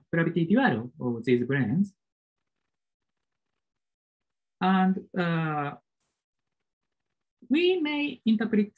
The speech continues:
the Euclidean version of A D S C F T, uh, related to this, uh, P minus one brane, uh, in the following way. So let's wrap, uh, these branes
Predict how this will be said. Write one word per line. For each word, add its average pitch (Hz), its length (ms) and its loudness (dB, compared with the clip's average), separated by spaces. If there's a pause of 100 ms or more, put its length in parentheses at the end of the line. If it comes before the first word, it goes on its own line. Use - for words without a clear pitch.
(120)
the 151 340 -2
Euclidean 240 460 4
version 220 560 -2 (260)
of 127 380 -2 (400)
A 151 140 -2
D 139 180 2
S 135 220 -4
C 143 140 -2
F 135 60 -4 (120)
T, 156 340 2 (640)
uh, 139 40 -4
related 131 800 -2
to 120 80 -4
this, 120 300 -4
uh, 120 340 -2
P 160 100 -2
minus 139 340 -2
one 160 160 0
brane, 123 420 -2 (260)
uh, 131 300 0
in 156 80 0
the 143 80 -2
following 135 380 2
way. 104 240 -2 (1040)
So 208 520 2 (1300)
let's 349 260 2
wrap, 254 300 2 (420)
uh, 151 340 -2
these 160 200 0
branes 156 640 2